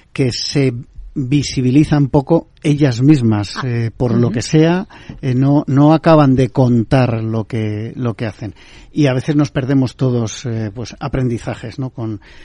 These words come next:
Speaker 1: con estas, eh, profesionales que no, no acaban de, de contarlo, digamos, o de darse visibilidad.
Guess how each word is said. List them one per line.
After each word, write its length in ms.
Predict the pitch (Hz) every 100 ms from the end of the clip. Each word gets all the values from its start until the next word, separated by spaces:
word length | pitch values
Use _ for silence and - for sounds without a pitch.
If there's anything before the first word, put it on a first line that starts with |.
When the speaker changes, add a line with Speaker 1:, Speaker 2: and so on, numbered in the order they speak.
| - -
Speaker 1:
con 180 | - 120
estas, 380 | 120 - - -
eh, 200 | 127 117 -
profesionales 720 | 131 123 113 123 127 113 101
que 100 | -
no, 400 | 120 120 117 113 -
no 240 | 123 127
acaban 460 | 131 139 127 120 120
de, 200 | 113 104 - - -
de 140 | 135
contarlo, 540 | 139 131 143 101 101 - - -
digamos, 480 | 120 117 107 107 -
o 80 |
de 100 | 117
darse 440 | 120 123 - 123 120 -
visibilidad. 720 | 135 117 - 117 113 107